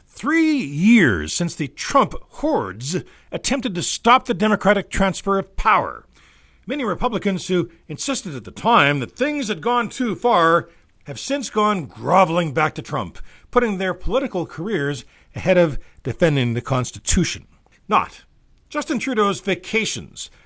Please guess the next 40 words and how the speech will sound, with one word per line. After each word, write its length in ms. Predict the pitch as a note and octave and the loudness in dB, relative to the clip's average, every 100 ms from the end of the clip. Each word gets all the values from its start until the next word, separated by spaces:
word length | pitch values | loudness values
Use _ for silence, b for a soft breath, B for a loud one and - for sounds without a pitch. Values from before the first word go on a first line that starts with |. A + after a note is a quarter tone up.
| b | b
First, 380 | - C#4 F#3+ - | 0 4 4 0
we 100 | D#3+ | -6
were 160 | D#3 B2+ | -4 -6
assured 280 | B2 E3+ - | -6 -8 -6
Trudeau 260 | F3 D#3+ | -2 -2
was 380 | C#3+ F3 D4+ B3+ | 0 2 2 2
paying 300 | F3 C#3 A2 | -4 -4 -6
for 120 | - | -10
his 100 | G#2 | -10
family's 360 | - B2 A2 G#2 | -8 -6 -6 -8
Christmas 380 | - C#3 A2+ - | -10 -10 -10 -6
holiday 320 | A2+ F#2+ G2+ | -6 -6 -6
in 60 | |
Jamaica. 480 | F#2+ F2+ D#2+ G2 F3 - B B B - - | -6 -6 -6 -4 -4 -6 B B B -18 -4
And 120 | C4+ | -2
then 140 | D#4 | -2
we 80 | A#3+ | -2
were 80 | F#3+ | -2
told, 400 | G#3+ G#3+ G3 C#3+ b b | 0 -2 -2 -8 b b
"Oh, 280 | C4 C#4+ C4+ | -10 -8 -6
well, 40 | |
actually, 360 | A#3 A#3 A3+ F3+ | -6 -6 -2 0
he's 180 | F3 C3+ | 0 0
not 260 | C3 B2 | -2 -2
paying," 480 | - E2+ D2 E2+ C#3 | -6 -12 -10 -8 -8
but 300 | C#3+ C4+ C4 | 0 2 2
at 100 | F#3 | 0
least 340 | A#3+ D4+ - - b b | 0 0 -2 -12 b b
this 180 | D#4 - | -2 0
time 280 | F3+ G3 | 0 2
he 100 | G3+ | 0
did 220 | G3 A3 - | 0 -2 0
check 260 | G#3 G3+ | 0 0
with 100 | G3 | 0
the 100 | F#3 | -2
Conflict 420 | - F3+ D#3+ F3+ | 0 -2 0 -2
of 100 | D#3 | -2
Interest 300 | D3 D#3+ D#3+ | -4 -4 -6
Commissioner 400 | - A#2+ - B2+ | -6 -6 -6 -8
first. 420 | - D2+ - - | -8 -10 -12 -20